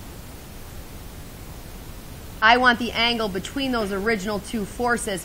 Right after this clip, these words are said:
but that's getting cut right now, so I can't find that directly. What I do is I finish out my parallelogram and use just a plain old triangle. I'll find this angle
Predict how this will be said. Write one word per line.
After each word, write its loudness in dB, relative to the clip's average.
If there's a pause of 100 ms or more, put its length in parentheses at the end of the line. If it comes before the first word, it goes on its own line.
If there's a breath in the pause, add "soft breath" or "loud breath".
but -2
that's 6
getting -2 (560)
cut 6 (140)
right 0
now, 0
so -4
I 0
can't -2
find 4
that 0
directly. 4 (460 loud breath)
What 4
I 8
do 0
is 2
I 8 (400)
finish 2
out 10
my 2
parallelogram 4
and -2
use -2
just -4
a -2
plain 0
old -2
triangle. 2
I'll 6
find 2
this 0
angle 2